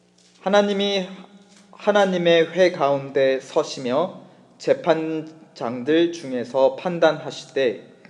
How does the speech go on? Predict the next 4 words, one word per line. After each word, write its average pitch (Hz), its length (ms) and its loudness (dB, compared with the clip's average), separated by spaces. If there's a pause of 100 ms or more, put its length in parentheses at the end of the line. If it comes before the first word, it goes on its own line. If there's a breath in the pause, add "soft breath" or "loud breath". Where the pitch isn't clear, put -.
(600 soft breath)
너희가 175 500 6
불공평한 175 840 2
판단을 156 640 0
하며 147 540 -4